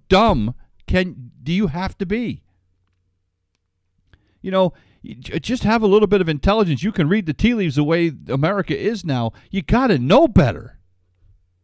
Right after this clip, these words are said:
You gotta be better. You know, I'm not about the cancel culture, and I'm not saying that Governor Cuomo needs to resign over this, but you, you can't be that stupid, can you?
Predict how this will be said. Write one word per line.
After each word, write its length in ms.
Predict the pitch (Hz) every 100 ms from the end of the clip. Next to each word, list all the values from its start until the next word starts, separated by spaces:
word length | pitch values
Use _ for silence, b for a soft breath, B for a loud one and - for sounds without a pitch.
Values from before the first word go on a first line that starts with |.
| _ _ _ _
You 100 | 208
gotta 260 | 226 277 240
be 320 | 95 160 214
better. 540 | 170 123 90 78 - _ _ _ _ _ _ _ _ _ _ _ _ -
You 40 | 175
know, 120 | 165
I'm 220 | 220 240
not 220 | 208 240
about 260 | 190 190 185
the 80 | -
cancel 420 | - 175 175 147
culture, 380 | - 110 - 147
and 100 | 143
I'm 160 | 202
not 200 | 208 185
saying 340 | - 170 196 180
that 80 |
Governor 340 | 110 151 202 165
Cuomo 360 | - 202 170
needs 180 | 156 156
to 100 | 147
resign 500 | 117 98 110 165 233
over 200 | 135 104
this, 220 | 101 139
but 180 | - 120 b b b
you, 180 | - 220 -
you 180 | 170 196
can't 640 | 147 - - 269 285 113 110
be 240 | 233 220
that 360 | 92 156 220 -
stupid, 800 | - - - 175 277 - - - _ _ _ _
can 240 | - 180 349
you? 240 | 359